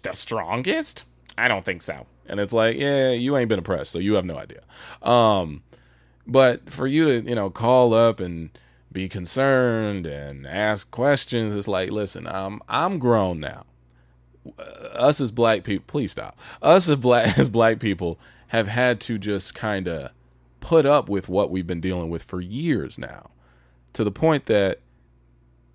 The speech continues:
it's like, you know, as long as we're alive and we're able to suc-, you know, do some sort of level of succeeding when it comes to our,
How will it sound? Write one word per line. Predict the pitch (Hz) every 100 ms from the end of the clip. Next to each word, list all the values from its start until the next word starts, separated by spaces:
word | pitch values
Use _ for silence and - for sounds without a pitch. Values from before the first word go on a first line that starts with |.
| _ _
it's | 98 104 -
like, | 110 110 104
you | 135
know, | 127 143
as | - 98
long | 123 156
as | 147
we're | 139
alive | 131 117 120 139 151
and | 107 98
we're | 98 107 95
able | 90 107 110
to | 95 87 -
suc-, | - - - - -
you | 92
know, | 85
do | 85 92 87
some | - 95 120
sort | 120 117
of | 113 110 - - _ -
level | 101 113 117
of | 101
succeeding | - 98 - 117 117 120
when | 107
it | 92
comes | 110 107
to | 104 92 82 - - -
our, | - 95 95